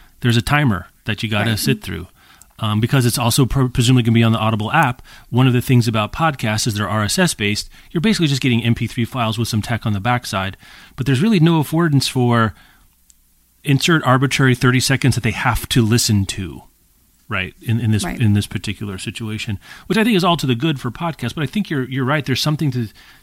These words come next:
Speaker 1: to say that there's sort of podcasting and the ad, and the monetization strategy of podcasting has sort of moved the Overton insertion point,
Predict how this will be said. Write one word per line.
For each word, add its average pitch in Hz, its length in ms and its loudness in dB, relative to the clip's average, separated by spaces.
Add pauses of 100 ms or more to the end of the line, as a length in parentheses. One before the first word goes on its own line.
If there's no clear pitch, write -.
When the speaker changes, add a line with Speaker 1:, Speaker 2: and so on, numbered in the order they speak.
Speaker 1:
to 131 100 -4
say 156 220 0
that 127 100 0
there's 135 160 0
sort 151 140 0
of 123 260 -6 (400)
podcasting 147 840 0
and 123 180 4
the 113 140 0
ad, 127 460 2
and 135 120 4
the 131 40 6
monetization 127 680 2
strategy 110 280 0
of 104 60 -6
podcasting 127 520 -2
has 107 100 0
sort 127 140 0
of 101 100 -4 (380)
moved 135 440 4
the 131 100 2
Overton 135 460 2
insertion 123 500 4
point, 156 420 2